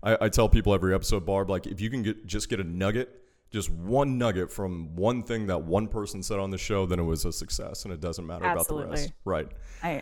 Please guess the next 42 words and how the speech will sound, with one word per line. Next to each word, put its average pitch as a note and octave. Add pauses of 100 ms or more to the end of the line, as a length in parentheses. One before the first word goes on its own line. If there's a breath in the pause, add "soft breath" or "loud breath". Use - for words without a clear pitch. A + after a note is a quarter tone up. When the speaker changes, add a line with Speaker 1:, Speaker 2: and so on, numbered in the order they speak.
Speaker 2:
a E3+
hundred E3+
percent D#3+
agree. D3+
That -
was A3
something G3+
when, E3
you D3+
know, C#3
obviously, D3 (300 loud breath)
when F3
I F3
used D#3+
to F3+
do F3
Always D#3+
Open, D#3 (720 soft breath)
even A3
if B3
I A#3
just A3
got F#3+
one G3
message G3
from E3
one F#3
person F#3+
saying, D#3+ (500)
"You C4+
guys E4
talked C4+
about B3
this G3
thing, F#3+
and G#3
I G3
didn't B3
realize G#3+
that G3+
other F#3+
people F#3+